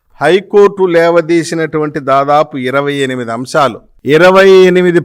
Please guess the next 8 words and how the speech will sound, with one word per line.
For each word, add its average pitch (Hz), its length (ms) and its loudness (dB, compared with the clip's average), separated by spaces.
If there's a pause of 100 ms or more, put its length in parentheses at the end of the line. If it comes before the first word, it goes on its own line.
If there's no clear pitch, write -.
ప్రశ్నల్ని 180 560 2
హైకోర్టు 180 480 2 (120)
లేవదీసింది. 156 800 2 (580)
ఈ 175 40 0 (140)
ఇరవై 208 260 4 (120)
ఎనిమిది 202 360 4
ప్రశ్నల్లో 190 540 2 (160)
ఇరవయో 214 380 4